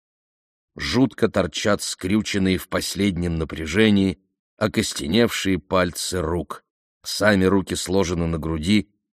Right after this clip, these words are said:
и связаны в запястьях витым шнуром от оконной портьеры.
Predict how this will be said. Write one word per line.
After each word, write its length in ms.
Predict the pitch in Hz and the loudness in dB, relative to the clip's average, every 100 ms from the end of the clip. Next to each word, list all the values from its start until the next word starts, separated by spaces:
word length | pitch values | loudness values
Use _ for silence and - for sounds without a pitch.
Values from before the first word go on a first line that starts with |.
| _ | _
и 100 | 101 | -6
связаны 600 | 95 - 110 135 104 113 | -4 0 4 6 6 2
в 60 | 98 | 2
запястьях 880 | 82 95 113 120 - - 107 98 - | 2 2 4 2 2 -4 -2 -2 -6
витым 460 | 104 98 92 113 101 | -2 0 2 2 2
шнуром 600 | - 87 85 98 120 120 | 0 -4 0 6 6 6
от 180 | 117 95 | 0 -2
оконной 640 | 90 - 98 95 90 90 | -4 0 2 4 2 0
портьеры. 760 | 76 90 82 - 85 85 73 69 | 0 -2 -4 -8 -2 -2 -2 -6